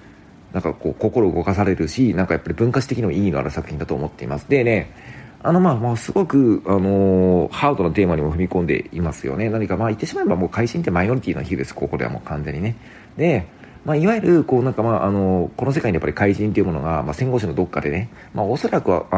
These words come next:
ー、まあ、多分、うん、なんか戦争中のなんか軍部の実験みたいなやつの多分名残みたいな設定なんだと思うんだけど、まだちょっと後半見てないんでわかんないですよ。まあ、ただ怪人っていうものが発生してるのが日本社会で、それが、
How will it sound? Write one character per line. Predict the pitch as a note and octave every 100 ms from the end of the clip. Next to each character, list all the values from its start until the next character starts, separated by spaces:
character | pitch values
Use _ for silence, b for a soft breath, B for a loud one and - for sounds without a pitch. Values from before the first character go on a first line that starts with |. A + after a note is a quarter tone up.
| F#2
ー、 |
ま | F#2+ C3 G#2
あ、 | D2+ -
多 | A2+
分、 | D#2+
う | -
ん、 | G2 E2
な | F2
ん |
か | D#2 C#2+ -
戦 | - A#2
争 | G#2+ A2+
中 | F#2+ G2+
の | G2 F#2
な | G2
ん |
か | F2+
軍 | - F#2+
部 | C#2+
の | C#2
実 | D2+ -
験 | D#2+
み | D#2
た | D2
い |
な | A#1+
や |
つ | -
の | B1
多 |
分 | - C#2+
名 |
残 | D2 D#2+ E2+
み |
た | D#2
い |
な | -
設 | - C#2+
定 | D#2+
な | D#2+
ん |
だ | B1+
と |
思 | D#2
う | D2+
ん |
だ | C#2+
け |
ど、 | E2+
ま | G#2
だ |
ち | -
ょ |
っ |
と | G#2+
後 | A2+
半 | A2+
見 | A#2
て | B2
な | C#2
い |
ん |
で | -
わ |
か | F#2
ん | G#2+
な | C2+
い |
で |
す | -
よ。 | - - B B B
ま | -
あ、 | B2
た |
だ | G#2
怪 | - G#2+
人 | G2+
っ | G2+
て |
い |
う | G#2
も | F2+
の |
が | C#2+
発 | D2 D#2+
生 | F2+ E2+
し |
て | -
る | E2+
の |
が | G2+
日 | F2
本 | D#2 D#2
社 | E2+
会 | - F2+
で、 | A#2+
そ | F#2 B2+
れ |
が、 | F3 F3 F#2